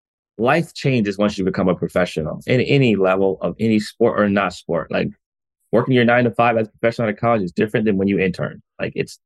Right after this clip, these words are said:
different. So I think we're, regardless of what we decide to do down the road, and if, if more than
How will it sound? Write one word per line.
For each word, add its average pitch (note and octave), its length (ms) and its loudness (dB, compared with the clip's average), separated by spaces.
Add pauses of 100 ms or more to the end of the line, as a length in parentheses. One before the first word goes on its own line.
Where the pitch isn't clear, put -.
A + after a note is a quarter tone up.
different. - 380 -2 (500)
So G2 140 0
I F#2+ 100 4
think F#2+ 280 0 (260)
we're, A2+ 200 4
regardless B2+ 460 2
of C3+ 60 2
what A2+ 100 2
we A#2+ 80 0
decide G#2+ 320 0
to G2 60 2
do G2+ 80 -2
down G2 200 0
the F#2 60 -2
road, G#2 320 2
and G#2+ 100 2
if, G2+ 140 0 (640)
if A#2+ 300 0
more C3 260 4
than B2+ 160 0